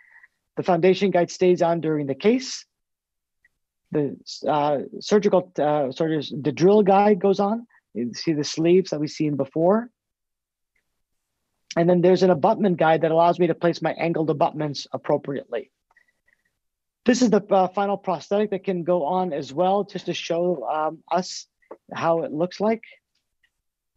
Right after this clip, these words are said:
And all the components are nicely and neatly numbered, um, in a little container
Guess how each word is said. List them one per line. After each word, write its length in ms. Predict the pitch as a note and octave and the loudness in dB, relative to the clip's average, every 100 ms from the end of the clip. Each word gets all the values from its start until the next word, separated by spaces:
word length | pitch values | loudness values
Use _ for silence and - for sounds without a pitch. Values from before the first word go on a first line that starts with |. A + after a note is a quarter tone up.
| _ _ _ _ _ _ _ _ _ _ _ - - - | _ _ _ _ _ _ _ _ _ _ _ -20 -20 -10
And 120 | E3+ - | -4 0
all 240 | G3 A3 | 2 2
the 100 | A#3 | 0
components 720 | A#3 G3+ - F#3 F#3 F3+ F3 - | -2 -4 -2 0 2 0 -2 -4
are 320 | D#3+ E3 D3 - | 0 0 -2 -6
nicely 680 | C#3 D3+ D#3 F3+ F#3+ F#3+ F3 | -12 -6 0 0 0 -2 0
and 180 | D#3 E3 | -2 -2
neatly 380 | E3+ - E3+ D3+ | -4 0 -2 0
numbered, 680 | C#3 E3 F#3 D#3+ F3 - _ _ _ _ - - - | 0 4 4 4 4 2 _ _ _ _ -20 -18 -2
um, 440 | D#3+ D#3+ D#3+ C#3+ _ _ _ | 2 4 2 -4 _ _ _
in 160 | F3 F#3+ | 0 2
a 80 | F#3+ | 4
little 220 | F#3 E3+ | 2 0
container 640 | F#3+ F3+ F#3 E3+ D#3+ E3 | -4 -4 -2 -2 -2 -6